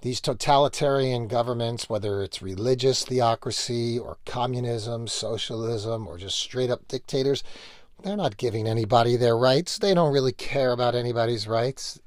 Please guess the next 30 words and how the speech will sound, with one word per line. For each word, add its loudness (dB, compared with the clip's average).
So 4
it's -4
really 10
disgraceful, 0
all 0
these -6
people -4
just -4
tearing -4
down -4
the -12
United -4
States -6
of -8
America -4
and -4
all 8
that 0
we've -4
done -2
for -10
freedom -8
and -8
individual -2
liberty -2
for -8
everybody -4
throughout -6
the -12
world. -2